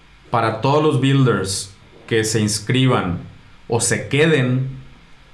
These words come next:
eh, durante el mes de abril, vamos a tener unas ofertonas brutales para mudarse a esta nueva plataforma. Eh, esa es una de las cosas que no podíamos hacer en Patreon, no podíamos hacer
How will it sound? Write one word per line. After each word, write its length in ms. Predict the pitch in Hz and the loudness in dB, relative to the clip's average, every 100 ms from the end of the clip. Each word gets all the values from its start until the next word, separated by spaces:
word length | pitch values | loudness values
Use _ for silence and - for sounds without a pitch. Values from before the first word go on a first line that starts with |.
| - | -6
eh, 280 | 120 113 110 | -2 0 0
durante 340 | 113 113 110 113 | 0 0 0 0
el 60 | |
mes 200 | 113 120 | 2 2
de 60 | 135 | 2
abril, 500 | 131 127 139 165 165 | 2 2 2 2 2
vamos 260 | 113 117 123 | 0 0 0
a 80 | - | 0
tener 400 | 110 107 113 117 113 | 0 0 0 0 -4
unas 240 | 113 113 131 | -2 -2 0
ofertonas 1040 | 120 107 95 110 110 113 117 113 - - - | 0 -2 -2 -2 0 0 -2 -4 -6 -10 -4
brutales 960 | 120 117 107 120 127 143 160 - - - - - | 0 0 0 0 2 0 0 -6 -10 -20 -20 -4
para 200 | 117 113 | -2 0
mudarse 880 | 110 110 110 110 117 135 127 127 127 | 2 2 4 2 2 0 2 0 -2
a 100 | - | -4
esta 180 | 101 120 | -4 -2
nueva 220 | 113 113 | 0 0
plataforma. 680 | 117 104 98 113 117 127 139 - - - - - - | 0 -2 -2 0 2 2 0 -4 -16 -20 -20 -18 -2
Eh, 200 | 110 117 | 0 2
esa 160 | 131 | 2
es 80 | 135 | 2
una 180 | 135 135 | 2 2
de 80 | 127 | 2
las 160 | 107 | 0
cosas 360 | - 120 131 131 | 0 0 2 0
que 120 | 120 | 0
no 240 | 113 123 131 | 0 0 2
podíamos 400 | 131 123 127 113 | 2 2 2 0
hacer 340 | 104 110 113 | -2 0 2
en 140 | 107 | 0
Patreon, 640 | 104 110 107 127 127 131 131 - - - | 0 -2 0 0 2 0 -4 -10 -18 -4
no 180 | 113 117 | -4 0
podíamos 400 | 123 120 123 117 | 2 2 2 0
hacer 460 | 107 117 117 117 | 0 0 0 0